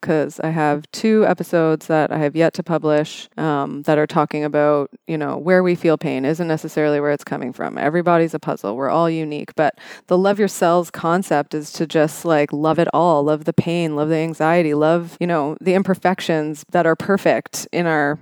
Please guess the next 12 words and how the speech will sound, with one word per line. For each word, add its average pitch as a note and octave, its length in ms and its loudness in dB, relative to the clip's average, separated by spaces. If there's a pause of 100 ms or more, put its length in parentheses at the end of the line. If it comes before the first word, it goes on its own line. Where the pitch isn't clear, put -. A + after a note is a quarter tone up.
of E3+ 160 -6
who G#3+ 140 0
we F#3+ 180 2
are, E3+ 380 4
because D#3+ 720 0 (320)
I F#3+ 60 0
think, - 540 -2
you G3 100 0
know, E3+ 160 -2
through E3+ 240 -4
the F3 60 -4
media F#3 380 4